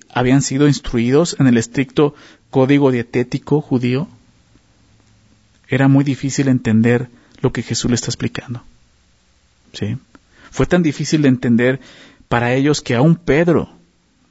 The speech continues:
Pedro, que, que por cierto, eh, en Mateo quince, verso quince, lo puedes leer en casa, es Pedro quien le pregunta acerca de,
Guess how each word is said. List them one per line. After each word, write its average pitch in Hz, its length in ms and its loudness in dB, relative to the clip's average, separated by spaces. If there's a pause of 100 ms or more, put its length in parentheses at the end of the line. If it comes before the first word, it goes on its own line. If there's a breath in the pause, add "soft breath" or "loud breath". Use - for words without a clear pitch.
(200)
Pedro, 151 240 -2
que, 151 160 0
que 135 120 -2
por 127 160 -4
cierto, 151 480 0 (440 loud breath)
eh, 117 180 0
en 131 80 6
Mateo 131 320 2
quince, 151 340 -4
verso 127 240 -4
quince, 135 280 -4
lo 127 140 -2
puedes 123 380 -4
leer 117 260 0
en 113 100 2
casa, 139 380 -2 (680 soft breath)
es 147 200 -2
Pedro 151 360 0
quien 131 160 -4
le 127 60 -2
pregunta 127 520 -2
acerca 117 420 -6
de, 113 220 -6